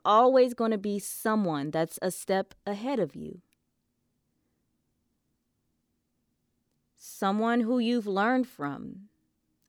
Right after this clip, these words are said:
I mean, learn from someone that genuinely inspires you or who has inspired you. Make the connections that you need to.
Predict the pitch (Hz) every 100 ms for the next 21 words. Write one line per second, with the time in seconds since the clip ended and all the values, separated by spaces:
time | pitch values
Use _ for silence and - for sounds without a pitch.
0 | - 214 202 190 240 294 269 254 - 240
1 | 233 208 180 170 160 170 156 143 _ _
2 | _ _ _ _ _ _ _ _ _ _
3 | _ _ _ - 208 247 254 240 233 233
4 | 226 - 180 - - - 175 170 156 151
5 | 147 - - - _ _ _ 180 185 170
6 | 240 202 214 226 190 156 - - - -
7 | - - - 180 _ _ _ _ _ _
8 | _ _ _ _ _ 185 214 233 226 214
9 | 226 208 208 - - 156 147 165 143 -
10 | 156 175 202 - - 131 120